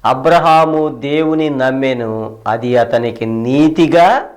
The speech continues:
ఎంచబడెను. దేవుని నమ్మేవంటే దేవుని నీతి, దేవుని మనసు, దేవుని పోలికలు మనలో లేకపోకుండా ఆశీర్వాదం ఎందుకు వస్తుంది?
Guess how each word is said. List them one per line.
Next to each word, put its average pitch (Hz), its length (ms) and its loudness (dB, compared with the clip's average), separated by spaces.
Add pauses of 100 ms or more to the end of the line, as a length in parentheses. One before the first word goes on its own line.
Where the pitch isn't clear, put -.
(720)
ఎంచబడెను. 190 1200 0
దేవుని 185 480 2
నమ్మేవంటే 185 960 2
దేవుని 175 640 2
నీతి, 175 600 0
దేవుని 160 600 2
మనసు, 165 600 2
దేవుని 160 500 0
పోలికలు 170 800 2 (760)
మనలో 170 420 4
లేకపోకుండా 175 1160 2
ఆశీర్వాదం 160 680 2
ఎందుకు 160 280 -2
వస్తుంది? 190 680 -4